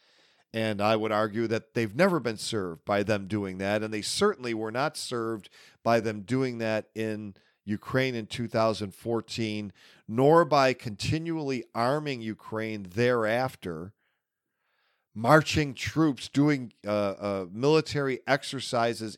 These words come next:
in Ukraine. Can you imagine if Russia was doing military exercises in, in Mexico and in Tijuana?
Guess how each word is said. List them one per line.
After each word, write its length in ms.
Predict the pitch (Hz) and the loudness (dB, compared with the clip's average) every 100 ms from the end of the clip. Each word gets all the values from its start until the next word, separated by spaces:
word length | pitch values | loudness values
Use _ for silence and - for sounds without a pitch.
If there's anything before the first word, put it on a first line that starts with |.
| _ | _
in 260 | 143 170 165 | -4 -4 -2
Ukraine. 580 | 170 - 170 165 123 113 - _ | -2 -2 -6 -4 -4 -8 -20 _
Can 160 | - 139 | -2 2
you 160 | 190 | 2
imagine 460 | 208 175 196 196 196 | 4 4 2 2 -2
if 100 | 160 | -4
Russia 580 | 113 120 143 - 170 180 - _ _ | 0 4 4 2 0 -2 -4 _ _
was 220 | 113 123 - | 0 0 2
doing 340 | 143 147 120 | 0 0 0
military 720 | 127 143 147 - 147 151 120 - | 2 2 0 -4 -4 -4 -6 -4
exercises 800 | 127 - 139 - 139 147 143 117 | -6 -4 -8 -2 0 0 -4 -6
in, 220 | 110 101 - _ _ _ _ _ | -8 -8 -16 _ _ _ _ _
in 180 | 110 95 | -8 2
Mexico 580 | 113 123 135 160 165 143 | 2 2 -6 0 0 0
and 140 | 107 | -4
in 160 | 110 113 | -8 -6
Tijuana? 800 | - 185 160 120 117 120 175 | -2 2 2 4 2 2 0